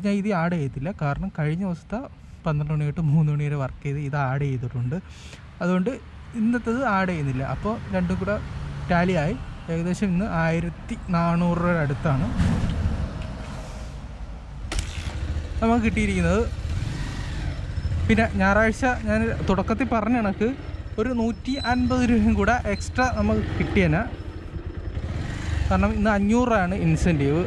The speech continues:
നമ്മൾ പന്ത്രണ്ട് മണിക്ക് ഇറങ്ങാത്തതിനെ കൊണ്ട് നമുക്ക് മുന്നൂറ്റമ്പതായിട്ട് മാറി. ആ, അപ്പോഴും ഇരുപത് ഓർഡർ എടുത്താൽ മതി കേട്ടോ. പത്ത് കിക്കും, ഇരുപത് ഓർഡർ കംപ്ലീറ്റ് ചെയ്താൽ അഞ്ഞൂറ് രൂപ കിട്ടും. പക്ഷേ പന്ത്രണ്ട് മണിക്ക് ഇറങ്ങാത്തതിനെ കൊണ്ട് നമുക്ക് മുന്നൂറ്റമ്പതേ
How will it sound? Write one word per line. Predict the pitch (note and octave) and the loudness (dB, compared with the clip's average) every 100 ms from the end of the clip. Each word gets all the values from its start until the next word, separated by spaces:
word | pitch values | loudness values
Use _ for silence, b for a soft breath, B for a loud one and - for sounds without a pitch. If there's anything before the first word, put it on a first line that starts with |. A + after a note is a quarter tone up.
| - | 0
നമ്മൾ | F3+ E3+ | 0 2
പന്ത്രണ്ട് | F3 E3+ F#3+ G3+ | 2 0 0 2
മണിക്ക് | G3 F#3+ F3+ | 2 2 0
ഇറങ്ങാത്തതിനെ | E3+ F#3 G3+ G#3+ G#3 | 0 -2 -2 -2 -2
കൊണ്ട് | F3+ E3 F3 | -2 -2 -2
നമുക്ക് | D#3+ E3+ D3+ | -2 -2 -2
മുന്നൂറ്റമ്പതായിട്ട് | D3 D#3+ D#3 D#3 F3 E3 D#3+ D3+ | 0 0 2 4 4 4 2 0
മാറി. | B2 B2 D3+ F3+ B B - F3+ | 0 0 -2 -2 B B 2 4
ആ, | G#3+ - - F3+ | 4 4 -4 -4
അപ്പോഴും | - A#3 C4 C#4+ | 0 2 6 6
ഇരുപത് | C4 C4+ B3 | 6 6 6
ഓർഡർ | A#3+ A#3 | 6 4
എടുത്താൽ | G#3+ A3+ | 2 4
മതി | E3+ D3+ | 6 6
കേട്ടോ. | D3 C#3 | 4 2
പത്ത് | C#3+ - - F3+ | 0 -4 -4 -4
കിക്കും, | D3+ E3+ B3+ C4+ - | -4 -4 -2 -4 -4
ഇരുപത് | E3 E3+ E3+ | 2 6 6
ഓർഡർ | D3+ D#3+ E3 - - - - | 6 4 0 -4 -10 -10 -4
കംപ്ലീറ്റ് | D3+ D3+ D#3 | 0 2 4
ചെയ്താൽ | C#3+ D#3 | 4 4
അഞ്ഞൂറ് | D3 C#3+ D#3 E3 | 6 6 6 6
രൂപ | D#3+ | 2
കിട്ടും. | C#3 - G3 A3 B B - | 0 0 0 0 B B 0
പക്ഷേ | F3 - A#3 C#4+ - - - - - | 2 4 4 4 -2 -4 -2 0 2
പന്ത്രണ്ട് | G#3 A3 | 4 6
മണിക്ക് | A#3 A3+ A3 | 6 6 6
ഇറങ്ങാത്തതിനെ | G#3+ A3+ A3+ A3 | 6 4 4 2
കൊണ്ട് | G#3+ G#3+ | 4 4
നമുക്ക് | G3 G3+ F#3+ | 4 6 6
മുന്നൂറ്റമ്പതേ | F3 F#3 G3 F#3 E3+ F3+ | 6 6 6 4 4 2